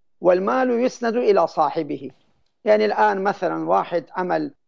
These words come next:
آه، وبذل جهود ك-، آه، جهدًا كبيرًا في إنتاج، آه، مثلًا، آه،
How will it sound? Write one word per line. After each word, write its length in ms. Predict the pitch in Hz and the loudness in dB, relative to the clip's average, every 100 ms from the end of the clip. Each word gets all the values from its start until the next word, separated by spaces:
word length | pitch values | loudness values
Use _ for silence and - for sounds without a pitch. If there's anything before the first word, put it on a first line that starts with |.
| _ _ | _ _
آه، 540 | 170 165 156 156 160 160 | -2 0 0 0 -2 -4
وبذل 500 | 160 202 180 160 139 | 0 2 2 -2 0
جهود 360 | 190 196 175 | 0 2 0
ك-، 120 | - | -4
آه، 280 | 165 165 147 | -2 0 -2
جهدًا 440 | 156 208 185 160 156 | 2 4 4 -2 -4
كبيرًا 600 | 165 151 185 160 165 175 | -4 2 2 2 0 -2
في 300 | - 202 185 | -2 0 -2
إنتاج، 640 | 160 196 175 160 170 180 _ _ _ | 0 2 4 4 2 0 _ _ _
آه، 220 | 165 160 | 4 4
مثلًا، 640 | 160 170 180 180 175 170 165 | 2 -2 -2 -2 -2 -4 -2
آه، 540 | 160 160 151 156 156 | 0 2 2 -2 -4